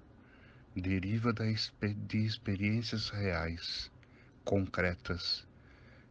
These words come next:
vividas no cotidiano da atividade profissional, didática e científica.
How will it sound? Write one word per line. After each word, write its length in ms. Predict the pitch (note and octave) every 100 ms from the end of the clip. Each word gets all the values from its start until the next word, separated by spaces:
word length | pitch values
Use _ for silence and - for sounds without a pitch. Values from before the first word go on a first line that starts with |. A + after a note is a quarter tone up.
| -
vividas 640 | F2 F#2+ E2+ G2+ F#2+ F#2
no 140 | F2 F2
cotidiano 920 | - F2 - E2+ - F2 F2+ F2 F#2
da 140 | F2+
atividade 640 | F2 - F2 D2+ E2+ D#2+
profissional, 720 | E2 E2 E2 - E2+ D#2 C#2+ - - - - - - -
didática 920 | D#2 F2 D#2+ E2 E2+ - - G2 G#2 - - - - - - -
e 280 | F2 F#2 G2 - -
científica. 920 | - F#2 F2 - - D2 D#2+ - D2+